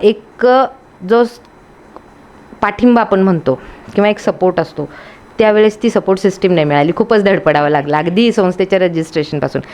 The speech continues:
आणि दुसरं म्हणजे सर, मी महिला दक्षता समिती जयसिंगपूर पोलीस स्टेशनवर पण काम करते. तेव्हा पण मला असं जाणवलं की ज्या महिलांना खरंच गरज आहे, जी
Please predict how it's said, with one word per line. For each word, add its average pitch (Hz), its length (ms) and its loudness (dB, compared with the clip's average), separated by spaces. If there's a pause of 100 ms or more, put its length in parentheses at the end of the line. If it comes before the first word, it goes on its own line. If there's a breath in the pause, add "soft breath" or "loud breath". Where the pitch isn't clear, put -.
(200 loud breath)
आणि 202 160 0
दुसरं 226 260 2
म्हणजे 220 200 2
सर, 214 140 0
मी 214 100 0
महिला 190 300 2
दक्षता 190 400 -2
समिती 180 400 -4
जयसिंगपूर 170 420 -2
पोलीस 165 300 -2
स्टेशनवर 156 400 -4
पण 151 160 -2
काम 143 220 -4
करते. 131 340 -6 (580 loud breath)
तेव्हा 240 240 2
पण 277 180 0
मला 254 220 2
असं 240 140 0
जाणवलं 185 480 0
की 262 120 0 (280 loud breath)
ज्या 226 140 2
महिलांना 233 440 2 (100)
खरंच 262 280 2
गरज 233 300 2
आहे, 175 280 -2 (580 loud breath)
जी 233 100 0